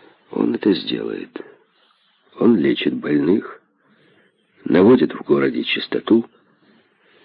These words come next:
пытается обеззараживать питьевую воду, по двадцать раз в день рискует жизнью.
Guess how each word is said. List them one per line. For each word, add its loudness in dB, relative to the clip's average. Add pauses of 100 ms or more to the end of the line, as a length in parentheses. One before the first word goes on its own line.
(180)
пытается 2
обеззараживать 2
питьевую 0
воду, 2 (1800)
по 0
двадцать 2
раз 4
в -4
день 6
рискует 2
жизнью. -2